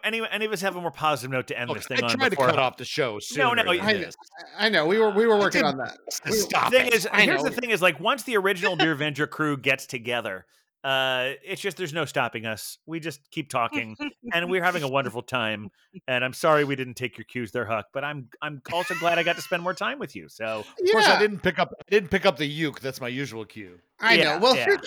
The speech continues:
Speaker 3: I mean, if we're looking for, if we're looking for a, a positive note to end on, I will say,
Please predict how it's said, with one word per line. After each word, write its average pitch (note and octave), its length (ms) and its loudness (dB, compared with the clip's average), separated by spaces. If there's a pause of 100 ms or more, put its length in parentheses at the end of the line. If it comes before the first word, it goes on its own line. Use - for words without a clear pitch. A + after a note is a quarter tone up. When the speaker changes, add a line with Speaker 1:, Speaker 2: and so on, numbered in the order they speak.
Speaker 3:
I C#4 60 4
mean, C#4+ 140 0
if C#4+ 80 -4
we're E4 80 2
looking F#4 280 2
for, - 160 0
if D4 120 -4
we're F#4 80 2
looking F#4+ 260 0
for C#4 260 4
a, F#3+ 280 8
a F3+ 40 6
positive F3+ 520 2
note C#3 220 -2
to - 120 -4
end B2 140 -6
on, A2+ 100 -6
I F#3+ 120 2
will G3 140 0
say, - 300 -4